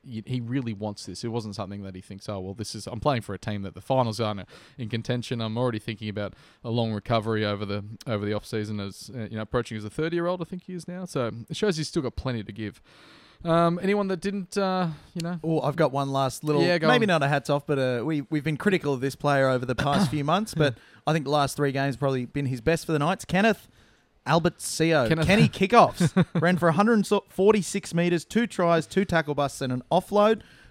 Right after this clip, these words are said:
Speaker 2: Again, like I mentioned, we've been critical of Kenny,
Speaker 1: Mm.
Speaker 2: uh, over the last year and a half we've been doing this podcast, but I think he's really shown some improvement that I, I wasn't sure he had in him over the last few weeks. And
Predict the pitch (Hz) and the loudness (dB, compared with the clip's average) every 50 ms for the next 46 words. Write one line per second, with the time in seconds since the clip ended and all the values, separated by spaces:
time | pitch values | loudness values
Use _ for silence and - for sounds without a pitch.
0 | _ - - 170 170 170 160 147 156 170 196 208 - 190 180 185 190 170 180 170 | _ -6 -4 -2 0 -2 -2 -2 -2 0 0 0 0 0 0 -2 -2 -2 -2 -4
1 | 165 160 151 196 220 214 - - - 202 196 196 - 202 190 180 156 - - - | -4 -2 0 0 0 -2 -2 0 2 2 2 4 2 2 2 2 2 0 -2 0
2 | 180 180 185 185 185 - _ _ - 131 135 127 104 - 151 156 151 143 160 160 | 0 0 0 -2 -4 -6 _ _ -8 -6 -6 -4 0 2 2 4 4 6 4 4
3 | 147 156 156 156 156 156 151 147 - - 160 160 165 165 160 147 135 120 156 156 | 4 2 0 2 4 4 2 2 0 -2 -2 0 2 2 2 0 -2 -2 -2 -2
4 | 156 151 - 147 135 143 147 143 156 151 151 147 139 - - 156 170 170 - 185 | -2 -2 -4 -4 -4 -4 -2 0 0 0 0 -2 -6 -4 -2 -2 -2 0 0 -2
5 | 190 220 240 - - 160 160 156 - 202 220 214 - _ _ _ _ _ _ _ | -2 -2 -2 -2 0 0 0 2 2 0 0 0 -2 _ _ _ _ _ _ _
6 | - 196 180 135 131 147 185 254 277 240 190 - - 180 170 156 - 170 151 139 | 0 0 0 2 2 2 2 2 2 0 0 2 2 0 0 0 -2 -4 -4 -4
7 | 131 - 151 160 202 202 165 131 110 135 135 143 147 139 127 - _ - 139 147 | -2 0 2 2 2 2 -2 -2 -2 0 0 0 0 -2 -4 -8 _ -2 2 2
8 | 175 180 190 202 - - - 175 170 170 165 151 160 147 139 160 156 139 139 147 | 2 2 0 -2 -8 -2 0 2 2 2 2 2 0 0 0 -2 -2 -2 -4 -6
9 | 175 190 180 180 185 - _ - 143 143 139 143 143 147 143 147 - - - 170 | -6 -6 -6 -8 -10 -12 _ -2 0 0 0 0 -2 0 0 -2 -2 -4 -2 -2
10 | 151 139 143 160 214 - - - - - _ _ _ _ _ _ _ - 151 156 | 0 2 2 2 0 0 -6 -12 -18 -20 _ _ _ _ _ _ _ -2 0 0
11 | 160 160 156 151 | 0 0 -2 -4